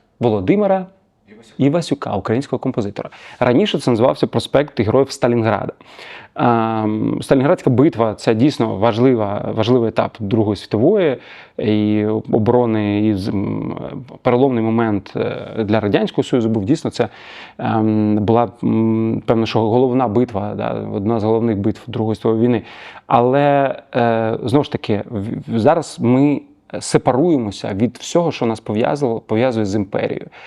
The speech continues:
Спочатку з, е, там, з Російською імперією, потім з Радянською імперією. І це нормально. Ми відмовляємось від, е,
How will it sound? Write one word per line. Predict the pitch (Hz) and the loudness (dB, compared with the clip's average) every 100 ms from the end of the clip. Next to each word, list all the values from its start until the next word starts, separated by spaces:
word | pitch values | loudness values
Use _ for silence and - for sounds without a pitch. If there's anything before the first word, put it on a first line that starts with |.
| - - _ - | -20 -20 _ -14
Спочатку | - - 110 - | -4 -2 -2 -4
з, | 92 - - | -8 -8 -8
е, | - 104 | -4 -4
там, | - 107 | -4 -6
з | 98 | -2
Російською | 107 - - - 110 | -2 -2 -4 -6 -6
імперією, | 113 110 107 | -4 -4 -4
потім | - 104 110 101 | -4 -4 -4 -4
з | |
Радянською | 104 98 135 123 - - 110 110 | -2 0 0 -2 -8 -2 -2 0
імперією. | 104 113 113 113 - - - _ | -2 -4 -4 -6 -8 -18 -20 _
І | 131 123 123 117 110 | 2 4 4 2 2
це | 156 | 2
нормально. | 156 127 107 101 - - | 2 0 -2 -4 -10 -2
Ми | 117 139 131 113 - - - | 2 4 4 -2 -8 -16 -8
відмовляємось | 110 120 123 127 131 120 113 110 - - | -2 2 2 2 2 0 -2 -4 -6 -8
від, | 101 113 - - - | 0 0 0 -14 -14
е, | - 110 107 110 - | -8 -6 -4 -6 -8